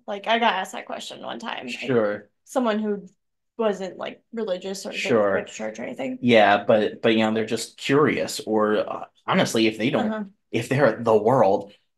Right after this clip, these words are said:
Speaker 2: they probably know, like, the N I V better than the King James or something. So
Speaker 1: Right.
Speaker 2: I,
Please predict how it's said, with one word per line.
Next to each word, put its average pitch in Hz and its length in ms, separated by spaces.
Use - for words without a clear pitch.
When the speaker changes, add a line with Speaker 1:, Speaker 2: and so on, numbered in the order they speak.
Speaker 2:
they 135 80
probably 143 380
know, 117 220
like, 110 240
the 117 180
N 123 140
I 117 180
V 143 220
better 107 320
than 110 160
the 107 60
King 113 220
James 127 380
or 104 80
something. 98 540
So 104 440
Speaker 1:
Right. 113 160
Speaker 2:
I, - 20